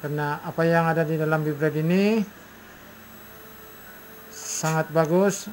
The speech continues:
untuk kesehatan dalaman kita,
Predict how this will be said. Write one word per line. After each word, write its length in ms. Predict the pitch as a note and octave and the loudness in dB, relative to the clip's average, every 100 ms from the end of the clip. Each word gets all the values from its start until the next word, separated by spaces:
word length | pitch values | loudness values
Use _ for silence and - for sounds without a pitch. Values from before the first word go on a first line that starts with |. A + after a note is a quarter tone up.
| - | -8
untuk 400 | D3 E3 F3 - | -4 0 0 0
kesehatan 800 | D3+ D3+ C#3+ - E3 F3 F#3+ F#3 - - - - - - - - - - | -6 -4 -4 2 6 6 4 0 -4 -14 -20 -20 -20 -20 -20 -20 -20 -10
dalaman 480 | D#3 D3+ D3 D3 C#3 | -2 0 0 -2 -4
kita, 560 | C#3+ - D#3 F3 G#3 | -6 2 6 6 4